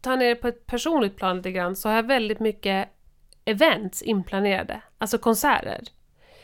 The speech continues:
Och det ser jag jättemycket fram emot. Det brukar jag faktiskt ha. Om vi ska återkoppla till det här med nyårslöften så brukar jag varje, i,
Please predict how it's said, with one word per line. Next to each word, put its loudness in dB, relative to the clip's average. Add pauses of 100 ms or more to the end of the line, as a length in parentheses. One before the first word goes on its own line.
(400)
Och 2
det 6
ser 2
jag 6
jättemycket 0
fram 4
emot. -2
Det 0
brukar 0
jag -2
faktiskt -6
ha. 0
Om -2
vi -4
ska -2
återkoppla 0
till -6
det -4
här 0
med 0
nyårslöften -4
så -8
brukar 0
jag 0
varje, 2 (640)
i, -12